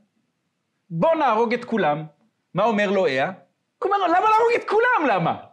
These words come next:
תהרוג אותם בתשלומים. חלק, חלק, חלק, חלק, לא את כולם בבת אחת."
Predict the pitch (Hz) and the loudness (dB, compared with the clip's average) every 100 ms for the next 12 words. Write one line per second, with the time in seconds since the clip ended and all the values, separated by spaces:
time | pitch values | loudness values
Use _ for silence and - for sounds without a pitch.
0 | _ - 311 254 214 214 277 196 190 285 | _ -2 2 2 2 2 0 0 0 -2
1 | 277 339 427 427 165 117 _ _ - 180 | -2 0 0 0 -4 -8 _ _ -4 0
2 | 233 240 359 233 - 190 269 277 440 311 | 0 0 -2 0 -2 0 -2 0 -2 0
3 | 254 - 427 427 294 - 175 165 131 - | 0 0 0 0 0 -2 -6 -6 -6 -8